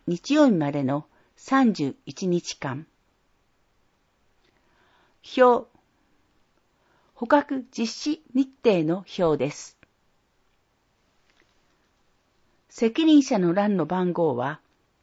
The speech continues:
地域責任者の番号と一致します。また、責任者番号は、後でお知らせします。表の説明。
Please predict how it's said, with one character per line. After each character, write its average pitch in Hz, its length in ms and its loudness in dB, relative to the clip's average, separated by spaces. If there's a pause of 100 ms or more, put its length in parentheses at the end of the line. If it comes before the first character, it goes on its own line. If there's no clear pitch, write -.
(600)
地 311 200 0
域 277 140 -4
責 269 300 0
任 277 180 4
者 208 140 -4
の 139 140 -2
番 196 280 0
号 185 200 0
と - 320 -4
一 160 300 -6
致 - 20 -2
し - 180 -4
ま 143 160 -2
す。 - 320 -20 (1600)
ま 269 180 2
た、 202 280 -2 (180)
責 220 320 -4
任 294 160 6
者 269 180 0
番 254 300 4
号 147 240 -6
は、 147 240 -8 (340)
後 254 240 4
で 233 240 0
お 175 80 -4
知 175 180 -6
ら 160 120 -4
せ 143 160 -10
し - 160 -10
ま 135 160 -4
す。 - 240 -20 (2250)
表 277 240 8
の 247 120 2
説 214 360 -4
明。 175 280 -2